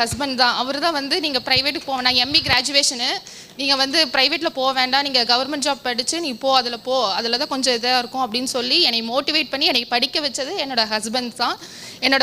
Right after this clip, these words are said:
பேரண்ட்ஸு, எங்க மாமியார், மாமனார் எல்லாருமே எனக்கு சப்போர்ட் பண்ணாங்க. முக்கியமா என்னோட பையன் வந்து, "ச-, என்னால படிக்க முடியல பிரணீத்", பையன் பேர் பிரணீத், "என்னால படிக்க முடியல, ஜாப்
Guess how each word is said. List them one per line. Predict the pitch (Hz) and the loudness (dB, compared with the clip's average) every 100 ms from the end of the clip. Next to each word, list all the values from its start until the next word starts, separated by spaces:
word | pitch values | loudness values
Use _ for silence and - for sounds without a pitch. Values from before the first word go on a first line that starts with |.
| 262 | 4
பேரண்ட்ஸு, | 277 294 311 302 302 | 4 4 2 -2 2
எங்க | 311 269 | 2 4
மாமியார், | 254 269 294 294 | 4 4 4 2
மாமனார் | 277 262 262 262 254 | 4 2 2 2 2
எல்லாருமே | 269 240 269 285 320 | 0 2 4 2 2
எனக்கு | 311 - 240 | -4 -2 -2
சப்போர்ட் | 269 285 | -2 -2
பண்ணாங்க. | 269 247 233 233 311 - - - - - - | -2 0 0 2 0 -2 -10 -20 -20 -16 -8
முக்கியமா | 247 262 254 330 370 | -4 0 2 4 4
என்னோட | 311 277 | 2 2
பையன் | 269 262 330 | 2 2 2
வந்து, | 302 285 320 392 - - 233 | 0 -2 -2 0 -2 -6 -6
"ச-, | 262 254 | 0 2
என்னால | 254 285 | 4 2
படிக்க | 277 247 302 | 2 2 0
முடியல | 311 294 277 285 277 | -2 0 4 4 2
பிரணீத்", | 262 269 233 277 240 226 247 220 | -2 -4 -2 0 -2 -6 -12 -8
பையன் | 262 | -4
பேர் | 285 285 | -2 -2
பிரணீத், | 269 247 262 240 262 - - - | -2 -4 -4 0 -2 -2 -16 -12
"என்னால | - 254 269 | -2 2 4
படிக்க | 320 262 277 311 | 4 0 0 -4
முடியல, | 294 247 247 254 190 185 - - - - - 240 | -2 0 2 2 2 -4 -12 -16 -18 -20 -6 2
ஜாப் | 269 311 | 4 4